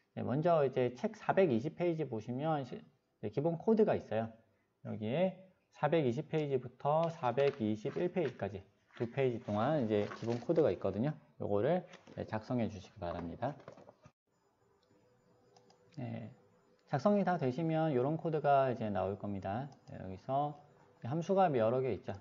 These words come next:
이렇게 함수를 이제 좀 줄여가지고요. 이렇게 함수만 보시면 하나, 둘, 셋, 넷, 다섯 개의 함수가 있습니다.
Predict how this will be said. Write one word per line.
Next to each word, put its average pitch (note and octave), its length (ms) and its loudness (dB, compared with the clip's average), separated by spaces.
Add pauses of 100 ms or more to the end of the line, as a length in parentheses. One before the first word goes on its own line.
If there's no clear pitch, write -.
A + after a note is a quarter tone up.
(300)
이렇게 A2 800 -8 (340)
함수를 D#3+ 1040 -4
이제 G#2+ 180 -6 (120)
좀 A2 200 -6
줄여가지고요. B2 640 -6
이렇게 G#2+ 440 -4 (400)
함수만 F#3 400 2
보시면 C3+ 640 0 (240)
하나, C3+ 320 -2
둘, C3 280 2
셋, B2+ 220 -4
넷, A2+ 380 -4
다섯 D#3+ 280 -4
개의 C#3 180 0
함수가 A2+ 340 -4
있습니다. G#2 360 -12